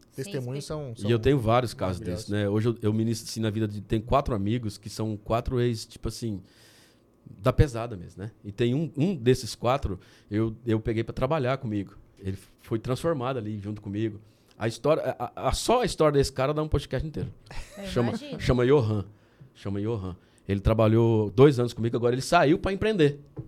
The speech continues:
Speaker 1: Olha que legal.
Speaker 3: Começou a andar comigo, comecei a levar comigo, me deu, me deu os canos.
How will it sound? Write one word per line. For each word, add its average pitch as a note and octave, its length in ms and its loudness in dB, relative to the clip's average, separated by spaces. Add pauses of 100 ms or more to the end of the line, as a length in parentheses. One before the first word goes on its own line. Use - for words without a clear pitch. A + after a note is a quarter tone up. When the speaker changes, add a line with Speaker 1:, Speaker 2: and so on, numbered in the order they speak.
Speaker 1:
Olha B2+ 140 -12
que - 120 -10
legal. B2 200 -8 (260)
Speaker 3:
Começou D3 340 6
a - 40 6
andar F3 160 4
comigo, C3+ 440 4
comecei D3 300 4
a - 20 2
levar C3 240 4
comigo, D3+ 340 2
me C#3 60 -2
deu, D3 260 6
me C#3+ 120 -2
deu D3+ 100 8
os - 100 4
canos. B2+ 340 6